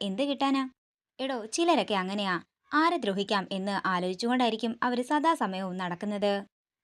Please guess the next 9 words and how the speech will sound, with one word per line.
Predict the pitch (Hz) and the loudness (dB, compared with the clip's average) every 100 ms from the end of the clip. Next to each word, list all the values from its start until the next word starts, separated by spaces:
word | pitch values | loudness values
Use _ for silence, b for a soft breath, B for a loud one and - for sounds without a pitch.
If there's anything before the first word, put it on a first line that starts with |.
| - | -6
ഞാൻ | 320 370 339 | -2 0 0
ഡോക്ടറിന്റെ | 208 180 208 | -4 -2 -2
അടുത്ത് | 226 220 | -2 0
ചെന്ന് | 220 220 _ _ - | 0 -2 _ _ -4
ടാബ്ലറ്റിന്റെ | 320 330 349 339 330 | 0 0 -2 0 2
കാര്യം | 320 208 196 | 4 2 2
പറഞ്ഞപ്പോ | 208 202 196 220 185 | 0 0 0 0 0
ഡോക്ടർ | 175 165 165 | 0 -2 -2
ചിരിക്കുന്നു. | 233 226 202 226 220 214 | -2 -2 -2 -2 -2 -2